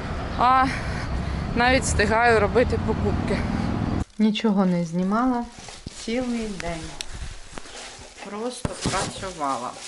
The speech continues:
Знаєте, що найважче буває? В кінці робочого дня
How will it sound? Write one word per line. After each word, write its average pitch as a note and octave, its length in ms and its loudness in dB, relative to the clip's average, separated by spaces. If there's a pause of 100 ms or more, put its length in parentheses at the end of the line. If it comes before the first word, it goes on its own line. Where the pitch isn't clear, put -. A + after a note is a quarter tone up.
(920)
Знаєте, C4 320 0
що G3+ 180 -8
найважче E3+ 580 -4 (120)
буває? B2 320 -12 (300)
В - 40 -18
кінці A#3 400 -10
робочого G#3 560 -14
дня B3+ 200 -6